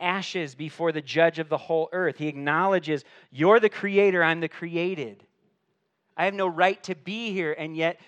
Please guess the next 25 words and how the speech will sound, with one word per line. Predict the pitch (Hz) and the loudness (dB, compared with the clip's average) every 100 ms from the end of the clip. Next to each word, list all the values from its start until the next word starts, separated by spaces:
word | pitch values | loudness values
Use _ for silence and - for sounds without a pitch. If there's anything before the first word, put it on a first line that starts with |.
| _ | _
you've | 143 180 143 | -14 -14 -2
given | 196 202 202 | 2 2 2
me | 190 | 0
your | 170 165 165 | 2 0 0
ear." | 214 170 117 104 _ _ _ _ _ _ _ _ _ _ _ _ _ _ _ _ _ _ _ _ _ _ _ _ _ _ _ _ _ _ _ _ _ _ _ _ _ _ _ _ _ _ _ _ _ _ | 0 0 0 -6 _ _ _ _ _ _ _ _ _ _ _ _ _ _ _ _ _ _ _ _ _ _ _ _ _ _ _ _ _ _ _ _ _ _ _ _ _ _ _ _ _ _ _ _ _ _
So | - 123 | -12 -10
in | 123 | -10
humility, | 120 123 123 151 107 92 113 _ _ _ _ _ _ _ _ _ _ - | -10 -8 -6 -4 -6 -14 -20 _ _ _ _ _ _ _ _ _ _ -16
Abraham | 110 113 113 113 | -12 -10 -10 -12
asks | 110 - - | -14 -18 -16
God | 120 113 107 98 | -8 -6 -6 -10
this | 101 | -18
series | - 120 117 104 | -14 -12 -10 -12
of | 104 | -14
hypothetical | 107 107 104 104 - | -16 -14 -14 -14 -18
questions | - 131 135 - 110 104 _ _ _ 139 _ | -12 -12 -10 -14 -18 -20 _ _ _ _ _
in | 127 | -20
order | 143 151 160 | -18 -18 -18
to | 156 156 | -20 -18
be | 160 | -16
reassured, | 143 165 160 - 180 165 123 | -10 -8 -6 -6 -6 -6 -8
in | 131 | -8
order | 147 156 | -8 -8
to | 143 135 _ - | -10 -14 _ -8
appeal | 139 - - 190 165 117 | -8 -8 -8 -6 -6 -8